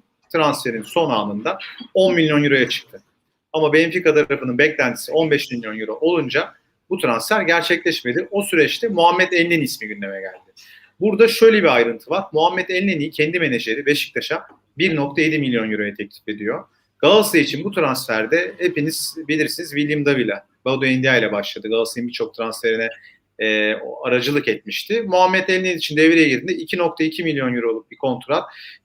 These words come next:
ve, e, üç yüz bin euroluk, e, elde etmesi çok zor olmayan bir bonus. İki buçuk milyon euroluk bir dört yıllık sözleşme. Burada Başkan Burak Elmas, e, "Dört yıl için ben iki buçuk çarpı dört, on milyon euro, yirmi dokuz yaşında bir oyuncuya bağlamam." deyip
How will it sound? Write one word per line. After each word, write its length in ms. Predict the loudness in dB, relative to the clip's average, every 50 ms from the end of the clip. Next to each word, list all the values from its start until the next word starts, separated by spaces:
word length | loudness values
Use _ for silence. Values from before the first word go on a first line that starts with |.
| _ 0
ve, 100 | 4 4
e, 360 | 4 4 2 2 2 2 2
üç 280 | 0 -2 -6 -6 -2 -2
yüz 180 | -2 -2 0 -2
bin 200 | -2 0 0 2
euroluk, 380 | 2 2 2 2 0 -4 -6 -10
e, 300 | -6 -4 -2 2 4 6
elde 240 | 6 6 6 4 2
etmesi 340 | 2 2 -4 -8 -8 -6 -2
çok 240 | 0 0 0 2
zor 140 | 4 6 6
olmayan 380 | 6 6 4 2 -2 -2 -2 -2
bir 160 | -4 2 4
bonus. 440 | 6 6 4 4 -4 -14 -20 -20 -20 _ _ _ _ _ _ _ -16
İki 220 | -10 -6 -4 -4
buçuk 240 | -4 -4 -8 -8 -8
milyon 260 | -6 -4 -4 -4 -2
euroluk 300 | 0 0 0 0 0 -2
bir 80 | 2 4
dört 240 | 6 6 6 4 0
yıllık 220 | -6 -6 -6 0
sözleşme. 640 | 4 4 4 6 6 2 0 0 -2 -4 -4 -4 -6 -10 -20 -20 _ _ _ -4
Burada 240 | -2 2 2 4
Başkan 440 | 4 4 2 2 0 -2 -2 0 2
Burak 280 | 4 4 4 4 2 -4 -2 0
Elmas, 480 | 0 0 0 0 -2 -4 -6 -8 -12 -10 -6
e, 60 | -4 -2 0 0 0 0 0 -2 0 4
"Dört 240 | 4 4 4 4 -2
yıl 120 | -8 -8 -8
için 300 | -8 -8 -8 -8 -4 -2
ben 180 | -2 -2 -4 -8 -14 _ _ _ _ _ _ _ -18
iki 220 | -10 -6 -4 -4
buçuk 260 | -4 -4 -8 -10 -6
çarpı 340 | -2 0 0 0 -2 -6 -6 -2
dört, 220 | -2 -2 -2 -2 -4 -2
on 220 | -2 -2 0 -2
milyon 320 | -2 -4 -2 -4 -2 -2
euro, 120 | -2 -2 -2
yirmi 260 | -2 -4 -4 -2 -2
dokuz 220 | -2 -2 -2 -4
yaşında 260 | -4 -4 -4 -4 -6 -6
bir 80 | -4
oyuncuya 380 | -4 -4 -2 0 0 0 2 4
bağlamam." 480 | 4 4 6 6 4 4 2 0 -2
deyip 180 | -4 -6 -6